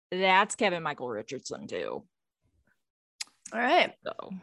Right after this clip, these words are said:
Speaker 1: we love Kevin Michael Richardson. He is a seasoned voice actor. Like, that is his role. He, he, I think he's done live action work, but voice acting is his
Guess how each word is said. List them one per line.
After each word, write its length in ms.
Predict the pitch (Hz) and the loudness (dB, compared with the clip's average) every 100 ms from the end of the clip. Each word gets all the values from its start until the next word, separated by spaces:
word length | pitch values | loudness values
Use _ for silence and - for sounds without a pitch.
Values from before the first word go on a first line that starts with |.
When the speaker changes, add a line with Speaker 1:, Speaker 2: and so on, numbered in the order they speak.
| - _ | -18 _
Speaker 1:
we 80 | 175 | 0
love 220 | 175 170 | 4 4
Kevin 200 | 185 151 | 2 0
Michael 260 | 110 92 123 | -2 -6 -6
Richardson. 520 | 107 - 165 - 170 - - - | -6 -8 -10 -10 -10 -12 -14 6
He 100 | 240 | 8
is 160 | 226 | 10
a 120 | 220 214 | 10 8
seasoned 680 | - - 220 214 220 202 | 4 4 4 6 6 4
voice 280 | 165 170 165 | 4 2 4
actor. 360 | 139 135 - 143 | -2 -4 -6 -2
Like, 240 | 151 156 | 0 2
that 240 | 190 185 185 | 6 8 6
is 160 | 180 | 4
his 220 | 190 170 | 0 2
role. 320 | 175 175 180 185 | 4 6 6 2
He, 340 | - 185 170 - - - - | -2 -4 -6 -10 -18 -10 4
he, 220 | 277 254 | 8 8
I 160 | 220 | 6
think 200 | 226 277 | 4 4
he's 260 | 285 220 180 | 4 4 2
done 420 | 180 180 175 214 | -2 2 2 4
live 160 | 226 233 | 4 6
action 320 | 233 247 262 | 4 4 6
work, 220 | 262 254 - | 6 6 2
but 300 | 185 160 175 | 0 0 0
voice 280 | 185 196 202 | 2 2 2
acting 340 | 190 196 185 | 0 -2 -6
is 380 | - 170 170 - | -2 0 0 -2
his 500 | - 170 160 147 | 0 2 2 0